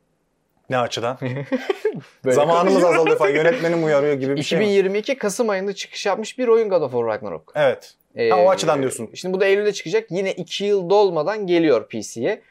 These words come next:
Speaker 2: Bu şu anlama geliyor. Zaten biliyoruz. Her oyun çıkacak. Bloodborne hariç <laughs> belli ki Bloodborne'da
Speaker 1: Evet.
Speaker 2: sıkıntı yaşanıyor. Her oyun çıkacak. Burada dikkat ettikleri süre bir yılla iki yıl arasında kalacaklar gibi duruyor.
Speaker 1: Hı.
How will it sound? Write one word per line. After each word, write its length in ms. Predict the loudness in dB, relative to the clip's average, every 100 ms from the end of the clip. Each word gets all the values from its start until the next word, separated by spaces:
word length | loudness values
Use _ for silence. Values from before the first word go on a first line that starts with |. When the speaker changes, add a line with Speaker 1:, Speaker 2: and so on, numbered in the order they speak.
| _ _ _
Speaker 2:
Bu 100 | -6
şu 180 | -2 2
anlama 320 | 2 0 -2
geliyor. 300 | -2 -2 -2 0
Zaten 560 | -2 -2 -10 -12 -16 -10
biliyoruz. 420 | -2 2 0 -2
Her 220 | -4 0 2
oyun 160 | 0
çıkacak. 400 | -4 -6 -4 -4
Bloodborne 420 | -2 -2 -2 -4
hariç 400 | 0 0 0 -2 -4
<laughs> 0 |
belli 160 | -4
ki 120 | -4
Bloodborne'da 300 | 0 0 2
Speaker 1:
Evet. 120 | 0 -2
Speaker 2:
sıkıntı 340 | -6 -10 -4
yaşanıyor. 440 | -4 -2 -6 -8 -10 _ _ _
Her 140 | 0 2
oyun 160 | 0
çıkacak. 420 | -4 -6 -4 -2
Burada 440 | -2 0 2 0 -2
dikkat 220 | -8 -8
ettikleri 380 | -10 -8 -6 -6
süre 280 | -4 -4 -2
bir 140 | -4
yılla 240 | -2 -4
iki 220 | -4 -4 -2
yıl 60 |
arasında 400 | -2 -2 -6 -8
kalacaklar 480 | -4 -2 -2 -4 -4
gibi 240 | -4 -4
duruyor. 220 | -2 0
Speaker 1:
Hı. 40 | -2